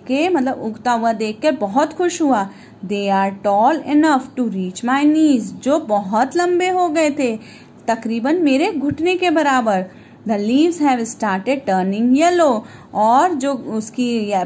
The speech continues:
प्लांट्स की जो लीव्स थी वो धीरे धीरे येलोइश हो रही थी,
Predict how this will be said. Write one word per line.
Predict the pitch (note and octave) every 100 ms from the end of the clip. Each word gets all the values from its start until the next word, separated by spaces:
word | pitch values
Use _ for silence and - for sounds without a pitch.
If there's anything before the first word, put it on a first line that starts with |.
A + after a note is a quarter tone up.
| -
प्लांट्स | A#3 A3+ B3+ -
की | C#4
जो | C4+
लीव्स | B3+ G#3+ A#3 C4+ C4+ -
थी | F#4 G#4+
वो | D#4+ D#4+
धीरे | F4+ B3+ G#3+ A3
धीरे | A3+ G#3+ D4
येलोइश | D#4+ G3+ F#3 A3 D#4+ E4+
हो | E4+ D#4+
रही | D#4 D#4
थी, | D4 A#3